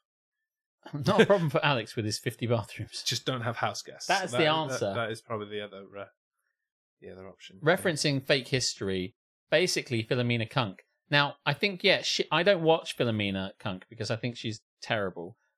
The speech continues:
Speaker 1: But,
Speaker 2: It's a
Speaker 1: um,
Speaker 2: shit name. I don't know anything about this person
Speaker 1: I
Speaker 2: other
Speaker 1: just,
Speaker 2: than
Speaker 1: God, I
Speaker 2: that
Speaker 1: think she's
Speaker 2: name,
Speaker 1: the
Speaker 2: but
Speaker 1: worst.
Speaker 2: that's, that's a pretty awful name.
Speaker 1: Duncan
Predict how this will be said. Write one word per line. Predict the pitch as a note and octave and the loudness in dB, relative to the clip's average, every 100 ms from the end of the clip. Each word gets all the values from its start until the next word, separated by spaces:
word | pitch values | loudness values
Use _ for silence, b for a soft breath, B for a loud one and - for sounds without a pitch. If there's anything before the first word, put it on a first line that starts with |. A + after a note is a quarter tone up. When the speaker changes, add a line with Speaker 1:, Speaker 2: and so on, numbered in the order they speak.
| _ - | _ -6
Speaker 1:
But, | G#2 - - _ | -6 -8 -20 _
Speaker 2:
It's | A#2 | -2
a | G#2+ | -2
Speaker 1:
um, | |
Speaker 2:
shit | A#2+ G3 A#2 | 0 -2 -2
name. | A2 F#2 | -6 -8
I | G#2 | -8
don't | B2+ A#2+ | -6 -6
know | A#2+ | -6
anything | B2+ B2 A#2+ A2+ | -6 -6 -8 -12
about | G#2+ G#2+ G#2 - - | -8 -6 -6 -8 -18
this | - | -16
person | - G2+ - G#2 G#2 | -8 -6 -6 -10 -12
Speaker 1:
I | |
Speaker 2:
other | A2 G#2 | -10 -8
Speaker 1:
just, | G#2 - - | -6 -6 -4
Speaker 2:
than | C3+ | -4
Speaker 1:
God, | A#2 | -2
I | A2 | 0
Speaker 2:
that | A2 | -2
Speaker 1:
think | G#2+ | 0
she's | G#2 G#2 | -2 -2
Speaker 2:
name, | G2+ | -4
Speaker 1:
the | |
Speaker 2:
but | F#2+ | -4
Speaker 1:
worst. | G2+ A2 G#2+ - - - | -2 -2 -2 -4 -6 -8
Speaker 2:
that's, | A2 B2+ A2+ | -10 -10 -12
that's | G#2+ | -16
a | _ _ | _ _
pretty | A#2+ A#2 | -8 -6
awful | A2 - | -6 -8
name. | A2+ A2+ | -12 0
Speaker 1:
Duncan | F3 F#3+ E3 C#3 C3 B2+ | 0 2 0 0 0 -4